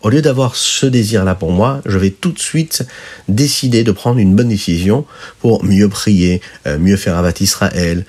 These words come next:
mieux me comporter, euh, mieux suivre ce qu'Akadosh Baruch Hu me recommande dans la Torah, dans les mitzvot, dans le Shulchan Aruch. Nous avons étudié, hein, cette notion-là de Hitkafia il y a quelques jours. Hitkafia, ça veut dire « j'ai envie, mais je me retiens ».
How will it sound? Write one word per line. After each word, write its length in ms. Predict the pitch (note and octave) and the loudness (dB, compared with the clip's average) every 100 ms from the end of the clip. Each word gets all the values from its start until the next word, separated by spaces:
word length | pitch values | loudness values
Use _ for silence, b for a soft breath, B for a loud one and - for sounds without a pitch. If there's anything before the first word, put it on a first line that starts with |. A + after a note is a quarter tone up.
| B B - | B B 0
mieux 160 | F#2+ | 4
me 100 | F#2+ | 4
comporter, 680 | F#2+ G2 G#2+ G2+ F#2 F2+ F2 B B B | 2 2 0 0 -2 0 0 B B B
euh, 240 | C#2 D#2 D2 D#2+ D#2+ - - E2+ | -4 -2 -2 -2 -4 -6 -6 0
mieux 520 | F#2 G2 G#2+ G#2+ G2 | 4 4 6 6 4
suivre 500 | - - G#2+ G#2 D2 | 0 0 0 2 -2
ce 60 | |
qu'Akadosh 380 | - F#2 G2+ F#2+ | 0 0 2 2
Baruch 300 | F#2 F#2+ F#2+ | 2 2 4
Hu 40 | G#2 | 4
me 100 | F2+ | 4
recommande 560 | F2+ - G#2 F#2+ F#2+ | 2 4 4 4 2
dans 140 | F2+ F#2 | 2 2
la 120 | F#2 | 2
Torah, 300 | A#2+ G2+ G2 | 2 2 4
dans 100 | F#2 | 2
les 80 | F#2 | 2
mitzvot, 360 | A2 F#2+ F2+ | 2 2 0
dans 260 | F#2 - F2+ | 0 0 0
le 100 | F2+ | 2
Shulchan 320 | - F2+ F#2+ | 0 0 0
Aruch. 400 | G#2 G#2 F#2+ - _ _ _ _ B B B B | 0 -2 -6 -12 _ _ _ _ B B B B
Nous 80 | F#2 | 0
avons 160 | G2+ G2 | 2 4
étudié, 460 | G2+ - B2+ A3+ | 2 0 0 2
hein, 100 | E3 | 2
cette 240 | C#3 - G2+ | 2 -2 -2
notion-là 400 | F#2+ - G#2 G2+ | -2 0 0 2
de 80 | F#2 | 0
Hitkafia 640 | - G2+ - F2 - G2+ | -2 -4 -2 -4 -2 -2
il 100 | F#2 | 0
y 60 | E2 | -2
a 60 | |
quelques 260 | D#2 D#2 E2+ | -4 -4 -4
jours. 380 | D#2 F2 D2+ - | -2 -2 -4 -6
Hitkafia, 480 | - - F2+ - D#3 | -10 -4 -2 0 0
ça 160 | - | 2
veut 80 | G#2+ | 2
dire « 280 | A2 G#2 F2+ | 4 2 2
j'ai 180 | F#2+ B2 | 2 2
envie, 300 | A2+ C3 F#3 | 4 2 2
mais 120 | A2 | 4
je 80 | G2 | 4
me 120 | G2 | 4
retiens ». 360 | F#2 F2+ - | 2 -2 -4